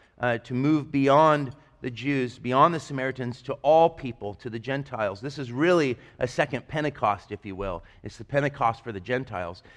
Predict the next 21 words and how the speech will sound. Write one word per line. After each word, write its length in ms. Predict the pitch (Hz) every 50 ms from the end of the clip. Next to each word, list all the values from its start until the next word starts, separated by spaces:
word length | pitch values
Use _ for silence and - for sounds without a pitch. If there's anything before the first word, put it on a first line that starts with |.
| - _ - -
But 120 | 139 143
I, 80 | 147 131
I 60 | 147
think 240 | 143 202 202 - - 151
in 160 | 151 151 147 -
Acts 280 | 147 165 - - - -
chapter 280 | - 196 - - 151
eleven, 260 | 143 160 175 165 156
verse 180 | 135 135 123 -
twelve, 380 | - - 185 202 180 147 127 - - - _ -
he 80 | 156 -
says, 180 | - 175 147
And 100 | 151 160
the 60 | 175
Spirit 400 | 170 - - - 196 196 190 185
told 220 | - 165 170 160 160
me 80 | 156
to 100 | 143 139
go 180 | 123 156 160 160
with 240 | 156 151 160 160 -
them 240 | 156 147 139 135